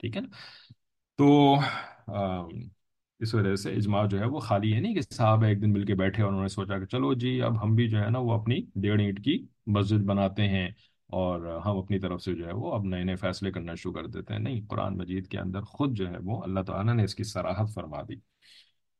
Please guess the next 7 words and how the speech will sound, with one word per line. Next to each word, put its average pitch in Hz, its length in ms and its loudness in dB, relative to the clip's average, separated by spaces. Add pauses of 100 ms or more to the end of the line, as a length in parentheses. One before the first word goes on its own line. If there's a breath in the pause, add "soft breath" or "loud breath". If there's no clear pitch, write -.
(840 loud breath)
और 107 140 6
वैसे 117 300 6
भी 147 240 2 (380)
ये 113 160 4
तो, 131 140 2 (640)
अ, 101 40 -4 (560)
यानी 80 280 -10